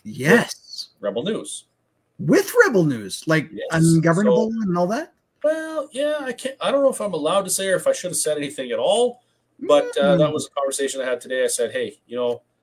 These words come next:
Speaker 1: You
Speaker 2: I'd
Speaker 1: know,
Speaker 2: love
Speaker 1: I
Speaker 2: to
Speaker 1: like
Speaker 2: show some of your guys' stuff on a drive-in movie screen.
Speaker 1: I love that
Speaker 2: Um,
Speaker 1: idea.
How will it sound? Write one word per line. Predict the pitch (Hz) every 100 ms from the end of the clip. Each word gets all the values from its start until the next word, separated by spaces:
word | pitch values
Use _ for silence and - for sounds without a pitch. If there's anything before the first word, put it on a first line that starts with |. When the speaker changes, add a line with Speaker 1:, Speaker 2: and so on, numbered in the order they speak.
| _ -
Speaker 1:
You | 110
Speaker 2:
I'd |
Speaker 1:
know, | 117
Speaker 2:
love | 156
Speaker 1:
I | 233
Speaker 2:
to |
Speaker 1:
like | 254
Speaker 2:
show | 147 143
some | -
of | 143
your | 139
guys' | 135 135 123 -
stuff | 135 131 117
on | 113
a | 107
drive-in | 113 113 113 110
movie | 135 151
screen. | - 147 143 143
Speaker 1:
I | 156 147 139
love | 160 240
that | 311 107
Speaker 2:
Um, | 208
Speaker 1:
idea. | 208